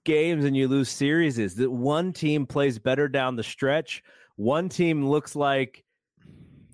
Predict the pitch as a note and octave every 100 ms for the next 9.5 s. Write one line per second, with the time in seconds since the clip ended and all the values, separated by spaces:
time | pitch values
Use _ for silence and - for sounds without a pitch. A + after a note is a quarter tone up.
0 | _ _ D#3+ A#2 C#3+ D#3 C#3+ C#3+ D3+ D3
1 | C#3 C#3+ C#3+ C3+ - C3+ D3 D#3+ C3+ A#2+
2 | B2+ C#3+ D#3 D#3 C#3+ D3 E3 E3+ B2+ B2+
3 | - C#3+ - B2 C3 E3+ G3 G#3 F#3+ E3+
4 | C#3 D3+ D#3+ D3+ B2 G#2 - _ _ _
5 | B2 G#2+ B2+ D3+ - C3+ C3+ C3+ A2+ G#2
6 | B2+ B2+ C3 A#2 A#2 A2 A2+ A#2 A2+ G2+
7 | F#2 A2+ G#2 G2+ A2+ A#2 A#2+ F#2+ G2+ G2+
8 | F#2+ F#2+ D3 F#3+ C#3 - A2 G#2 - C#3
9 | A#2 A2+ B2+ G#2+